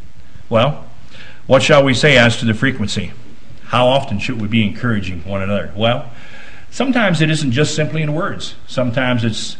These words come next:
maybe just simply a handshake, maybe a smile. But I think verbally it's important too. Uh, and I, I don't know where we, where you want to start at with this. Shall we say once a month, encourage somebody? Is that being, uh,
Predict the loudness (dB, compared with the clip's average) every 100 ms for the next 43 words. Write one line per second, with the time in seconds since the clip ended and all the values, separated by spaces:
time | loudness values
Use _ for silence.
0 | -8 -8 -8 -4 -2 -2 -2 -2 -4 -2
1 | 0 2 2 0 -2 -4 -2 -2 0 -2
2 | 0 2 4 4 0 -6 -8 -8 -8 -4
3 | 4 6 8 6 4 2 8 8 10 6
4 | 6 4 2 4 4 4 2 4 6 6
5 | 4 -2 -8 -8 -8 -8 0 4 6 6
6 | 6 8 8 6 0 4 6 8 8 8
7 | 8 8 6 6 4 4 6 4 4 8
8 | 8 8 4 2 4 4 0 -4 -4 0
9 | 0 2 2 4 2 2 2 2 0 -4
10 | -2 0 0 0 0 0 2 0 0 -6
11 | -8 -6 -2 -2 0 2 0 -2 -8 -8
12 | -6 0 4 4 2